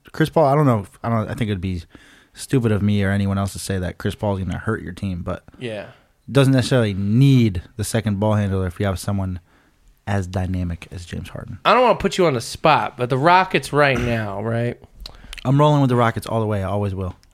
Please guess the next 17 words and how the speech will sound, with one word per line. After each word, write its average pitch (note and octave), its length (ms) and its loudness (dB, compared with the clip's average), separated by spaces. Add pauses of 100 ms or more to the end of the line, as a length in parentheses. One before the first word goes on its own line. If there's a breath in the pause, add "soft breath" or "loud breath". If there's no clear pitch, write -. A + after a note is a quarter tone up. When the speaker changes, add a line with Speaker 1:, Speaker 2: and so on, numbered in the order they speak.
Speaker 1:
I - 60 -6
don't G#2+ 100 0
Speaker 2:
No, F#3 80 6
Speaker 1:
care. F#3 80 6
Speaker 2:
I E3+ 60 4
know F3+ 120 4
you F#3 220 4
are. A2+ 260 4
A-, - 260 -2
and C#3 140 2
their D#3+ 160 4
record E3+ 320 2
now C#3+ 320 2
is B2+ 120 0
twenty-two D3 500 0
and C3 100 0
sixteen. A#2+ 680 -4